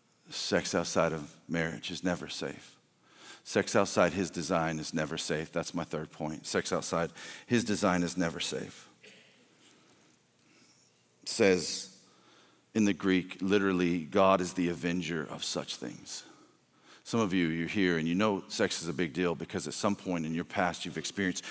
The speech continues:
some s-, sort of abuse. And I want you to know I'm really, s-, I, I, I hate that. And I, I won't even be able to do it justice in a one-to-many communication, but we're here for you. This church,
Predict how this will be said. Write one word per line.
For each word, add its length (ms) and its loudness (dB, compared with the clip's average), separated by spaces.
some 400 0
s-, 80 -6
sort 520 -2
of 120 -6
abuse. 600 -4
And 80 -2
I 40 0
want 120 2
you 40 2
to 40 0
know 40 2
I'm 100 -2
really, 180 0
s-, 360 -4
I, 60 -2
I, 220 -4
I 40 -6
hate 480 -10
that. 300 -10
And 120 -2
I, 120 -2
I 100 -2
won't 220 2
even 220 -2
be 160 2
able 140 2
to 120 -4
do 220 0
it 80 -2
justice 500 -2
in 160 2
a 60 2
one-to-many 640 2
communication, 840 -2
but 140 -2
we're 140 -2
here 240 0
for 180 -2
you. 160 0
This 260 -2
church, 480 -4